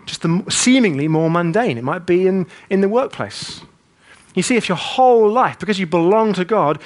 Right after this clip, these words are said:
your whole life is given over to him in holy living, then the workplace stuff really, really matters.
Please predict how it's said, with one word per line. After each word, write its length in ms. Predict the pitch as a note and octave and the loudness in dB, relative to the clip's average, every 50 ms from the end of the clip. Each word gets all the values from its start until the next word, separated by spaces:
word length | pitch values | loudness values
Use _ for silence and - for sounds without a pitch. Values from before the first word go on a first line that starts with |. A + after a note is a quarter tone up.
| - - - | -16 -12 -4
your 120 | - F#3 D#3 | -2 -2 -2
whole 500 | - - - - G#3+ G#3+ G#3 F#3+ F3 E3+ | -2 -4 -2 0 2 4 4 4 4 4
life 600 | E3+ G3 A#3 F#3+ D#3+ D#3+ C#3+ - - - - - _ _ _ _ _ _ _ _ _ _ _ | 4 2 2 0 -2 -4 -8 -12 -14 -16 -18 -20 _ _ _ _ _ _ _ _ _ _ _
is 140 | C3 D3 C3 | -6 -4 -2
given 240 | - F#3+ E3 E3 D#3 | -2 -2 0 0 0
over 160 | D#3 D#3 D3 | 0 -2 -2
to 100 | - C3+ | -6 -6
him 320 | A#2+ B2+ D3 G3 A3 G3+ - _ _ _ _ _ | -4 -4 -4 -6 -8 -12 -16 _ _ _ _ _
in 80 | D3+ - | -6 -2
holy 200 | D3+ D#3 D3+ D3 | -2 -2 -2 0
living, 400 | C#3+ D3+ C#3 C3+ E3 G3 F#3 - _ _ _ _ _ _ _ _ _ | -2 -2 -2 -4 -6 -8 -10 -14 _ _ _ _ _ _ _ _ _
then 180 | - G#3+ G#3+ G#3+ | -2 -2 0 0
the 80 | A3 | 0
workplace 440 | A#3 D4 F4 E4+ G3+ - F3 D#3 - | 0 0 0 -2 -2 -2 -4 -4 -4
stuff 220 | - - E3 D3+ - | -4 -6 -6 -6 -4
really, 320 | E3 E3 F#3 G#3 A3+ B3 B3+ | 0 2 2 2 2 0 -2
really 320 | A#3+ F#3+ F#3+ G3+ G#3+ G#3+ | -2 0 0 2 2 0
matters. 600 | G#3 C4 C#4+ - - D3+ A2+ - - - - - | 0 0 -2 -4 -6 -8 -8 -8 -10 -12 -14 -16